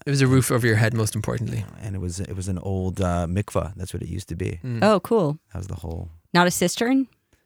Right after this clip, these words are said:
Speaker 2: cistern mikvah.
Speaker 3: Same diff.
Speaker 2: Yeah.
Speaker 1: Ellie, maybe we could just back up for a moment and, uh, just get some basic, uh, outline out of the way, because, you know, before, before we, we get behind the mask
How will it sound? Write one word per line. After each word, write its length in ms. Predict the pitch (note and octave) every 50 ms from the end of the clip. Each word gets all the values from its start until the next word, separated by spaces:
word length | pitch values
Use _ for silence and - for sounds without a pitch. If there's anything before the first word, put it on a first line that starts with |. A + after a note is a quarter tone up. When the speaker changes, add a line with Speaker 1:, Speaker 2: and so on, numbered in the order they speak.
| _ _ _ _ _ _ -
Speaker 2:
cistern 520 | - - - F2 - - F#2 F2 E2+ E2+ E2
mikvah. 400 | E2 E2 - - - E2+ E2 E2+ F2 - _ _ - _ _ _ _ _ _ _
Speaker 3:
Same 240 | - - D#4+ C#4+ A#3+
diff. 320 | E3+ D#3 E3 - - - - -
Speaker 2:
Yeah. 300 | - A2+ G2 E2 D2+ D#2+ - - _ _ _ _ - - - - - - - _ _ _
Speaker 1:
Ellie, 360 | D3+ D#3+ E3+ E3 D#3 C#3+ B2+ -
maybe 320 | D3+ D#3 D#3+ E3 E3+ E3+
we 120 | D#3+ D#3+ D#3+
could 160 | - - C3+
just 200 | B2 D3 C3 -
back 220 | - C#3 B2+ B2+ -
up 160 | B2+ B2+ -
for 100 | - C3
a 40 | B2+
moment 380 | B2+ A#2+ A#2+ A#2+ A#2 A2 - - -
and, 340 | A#2 A2+ A2+ A2+ A2 A2+
uh, 220 | A#2 A2 A2 G#2+ G#2+
just 240 | G#2+ C3 A#2+ - -
get 180 | B2 A2+ -
some 140 | - A#2+ A2
basic, 480 | G#2+ A#2+ A#2 - - A2+ G#2+ - - C3
uh, 220 | A#2+ A#2 A2+ G#2+ -
outline 460 | C3 C3 B2 - C#3 B2 A#2+ A2+ A2
out 140 | G#2+ G#2+ G#2+
of 60 | G#2
the 100 | A2+ G#2
way, 240 | G#2 G#2+ G#2 G#2+ A2
because, 720 | - - A2+ - B2 A#2 A2+ A2+ G#2+ G#2 G#2 - - - -
you 120 | - B2+
know, 240 | A#2+ A2+ G#2+ G#2+ F#2 - _ C#3+ C3+ B2
before, 340 | D3 C3 - E3+ F3 F3
before 420 | D3+ D3+ C#3 - F3 E3 D#3+ D#3 D#3
we, 380 | D3+ D3 C#3+ C#3 C3 C3 - -
we 140 | C3+ C3 A#2+
get 240 | - C3+ B2+ C3 - _ _ -
behind 320 | B2 G#2 C#3 C3+ B2+ B2
the 40 | A2+
mask 420 | A#2 A#2 A#2 A2+ A2+ A2 - -